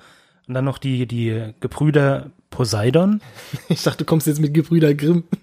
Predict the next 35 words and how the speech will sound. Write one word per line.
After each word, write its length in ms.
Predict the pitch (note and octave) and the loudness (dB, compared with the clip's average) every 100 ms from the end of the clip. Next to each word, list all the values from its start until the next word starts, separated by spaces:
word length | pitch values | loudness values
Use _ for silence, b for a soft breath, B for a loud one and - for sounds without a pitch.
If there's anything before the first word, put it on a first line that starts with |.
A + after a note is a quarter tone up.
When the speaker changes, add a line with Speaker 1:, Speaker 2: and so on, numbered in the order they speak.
| _ _ | _ _
Speaker 1:
Gebrüder 360 | C3+ C#3 C3+ A#2+ | -6 0 0 0
Grimm, 400 | - C3 F#3+ G3+ | 2 2 2 0
Speaker 2:
<laughs> 100 | G#3+ | 0
Speaker 1:
Poseidon 680 | C3+ A2+ A#2 D3 F3+ G3 - _ _ _ _ _ _ _ | 2 4 2 4 2 0 -4 _ _ _ _ _ _ _
und, 280 | C3+ C3+ C3 | -10 -10 -6
äh, 320 | B2+ A#2+ A#2+ - | -4 -2 -4 -6
Hades. 580 | - B2 C#3+ F#3 - - | -2 2 2 0 -4 -6
Die 100 | B2 | 0
kennt 200 | E3+ G3 | 2 2
man 120 | A#2 | -2
alle. 160 | G#2 G#2 | -2 -4
Das 100 | - | -4
ist 40 | E3 | -2
ja 40 | |
das 160 | E3 - | -2 -2
Geile 240 | D#3+ F3 | 0 0
an 80 | D#3 | 0
der 80 | D3 | 0
griechisch-, 420 | D#3 C#3 C3 C3+ | 0 0 -2 -4
griechischen 340 | - D3 C3+ | -4 0 2
Mythologie. 360 | C#3 C3 A#2+ D3 | 2 2 2 2
Man 180 | B2+ A#2 | 2 0
kennt 280 | D3+ F3 E3 | 0 0 -2
irgendwie 300 | E3 D#3+ - | -2 -2 0
alle 200 | D3+ F3 | 0 0
Namen 280 | E3 E3+ E3 | 0 -2 0
so 80 | E3+ | -2
ein 80 | |
bisschen. 460 | D#3 A2 - G2+ G2 b b b b _ | -2 -6 -6 -8 -8 b b b b _
Man 100 | A#2 | -4
weiß 220 | C3+ D#3+ | -2 -2
Poseidon, 640 | - A2+ B2 D#3 D#3 D3+ D3+ b b | -2 0 2 4 4 2 -2 b b
Gott 180 | A#2 - | -8 -6
des 120 | - | -4
Meeres. 560 | A2 A2+ G#2 F#2 - | -2 -2 -2 -6 -10